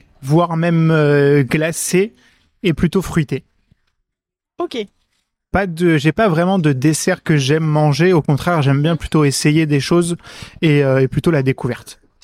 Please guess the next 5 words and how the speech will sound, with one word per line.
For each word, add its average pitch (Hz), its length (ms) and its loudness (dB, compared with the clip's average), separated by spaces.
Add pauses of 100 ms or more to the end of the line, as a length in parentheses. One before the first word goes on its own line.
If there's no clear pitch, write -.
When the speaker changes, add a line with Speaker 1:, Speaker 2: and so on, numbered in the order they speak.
(640)
Speaker 2:
Mais 240 380 -4 (420)
frais, 254 380 -8 (240)
Speaker 1:
Frais, - 200 -10
Speaker 2:
fruité 135 260 0
Speaker 1:
ouais, 117 260 -4